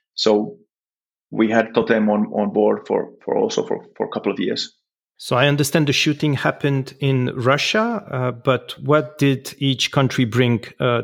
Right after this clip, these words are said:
Speaker 2: to the, to the table? Um, so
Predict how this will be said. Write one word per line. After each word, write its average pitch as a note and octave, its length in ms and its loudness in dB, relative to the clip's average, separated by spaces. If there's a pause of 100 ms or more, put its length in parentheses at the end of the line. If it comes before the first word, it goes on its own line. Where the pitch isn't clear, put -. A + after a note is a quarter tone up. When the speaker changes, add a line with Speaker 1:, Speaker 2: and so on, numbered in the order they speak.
Speaker 2:
to C3 140 -2
the, A#2+ 440 2
to - 80 -4
the B2 120 2
table? A2 680 0
Um, A2+ 440 -2 (300)
so A#2+ 360 -2